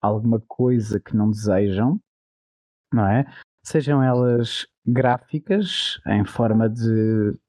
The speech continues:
fotos, texto ou assim, a melhor resposta será sempre a, "Eu não pago internet para isto." Ou não pagas um plano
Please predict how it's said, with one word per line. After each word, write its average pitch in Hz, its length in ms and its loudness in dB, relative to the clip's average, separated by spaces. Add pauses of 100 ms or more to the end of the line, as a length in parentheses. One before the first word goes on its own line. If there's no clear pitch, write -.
(240)
fotos, 113 760 2
texto 127 460 0
ou 110 40 0
assim, 110 480 0 (1900)
a 151 80 2
melhor 160 160 4
resposta 143 400 -2
será 131 200 0
sempre 135 440 -2 (120)
a, 117 240 2 (120)
"Eu 139 140 2
não 143 320 2
pago 117 540 -2 (220)
internet 123 520 0
para - 160 -2
isto." - 320 -6 (1200)
Ou 82 120 -2
não 104 180 2
pagas 110 380 0
um 156 100 2
plano 170 800 2